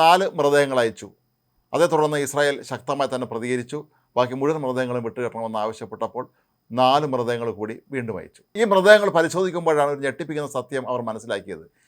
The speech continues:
ഇതിലെ ഒരു മൃതദേഹം, നാലെണ്ണത്തിൽ ഒന്ന് ബന്ദിയുടേതായിരുന്നില്ല, ഏതോ അജ്ഞാതൻ്റെ മൃതദേഹമാണ് ഇതിലേക്ക് എടുത്തവർ കൊടുത്തേച്ചത്. ശരിക്കു പറഞ്ഞാൽ ഹമാസ് ആദ്യകാലം മുതൽ തന്നെ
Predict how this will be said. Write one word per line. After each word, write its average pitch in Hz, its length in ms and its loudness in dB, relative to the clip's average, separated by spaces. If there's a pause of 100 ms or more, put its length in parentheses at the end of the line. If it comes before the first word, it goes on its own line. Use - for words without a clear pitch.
(300)
ഇതിലെ 185 180 8 (100)
ഒരു 208 160 12
മൃതദേഹം, 147 440 4
നാലെണ്ണത്തിൽ 165 500 2 (100)
ഒന്ന് 143 220 -2 (800)
ബന്ദിയുടേതായിരുന്നില്ല, 113 880 2 (380)
ഏതോ 127 180 2
അജ്ഞാതൻ്റെ 139 560 -2
മൃതദേഹമാണ് 113 580 -4 (160)
ഇതിലേക്ക് 107 380 -4 (120)
എടുത്തവർ 95 380 -12
കൊടുത്തേച്ചത്. 90 480 -16 (600)
ശരിക്കു 160 320 4
പറഞ്ഞാൽ 123 300 -2 (480)
ഹമാസ് 160 420 4 (220)
ആദ്യകാലം 170 460 4
മുതൽ 143 200 0
തന്നെ 127 160 -4